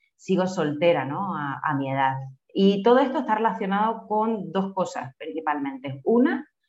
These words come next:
que es el contexto social y cultural del que yo vengo. Bueno, pues, eh, como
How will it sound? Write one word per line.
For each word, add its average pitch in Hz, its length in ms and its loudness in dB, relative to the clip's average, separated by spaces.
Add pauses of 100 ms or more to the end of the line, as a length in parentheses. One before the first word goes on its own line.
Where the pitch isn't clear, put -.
(440)
que 202 80 -2
es 202 60 4
el 220 100 4
contexto 190 1040 2
social 180 640 2
y 196 80 0
cultural 170 420 -2
del 170 140 -4
que 147 140 -6
yo 147 160 -2
vengo. 233 360 4
Bueno, 185 240 -2
pues, 143 180 -12 (140)
eh, - 220 -18
como 139 480 -10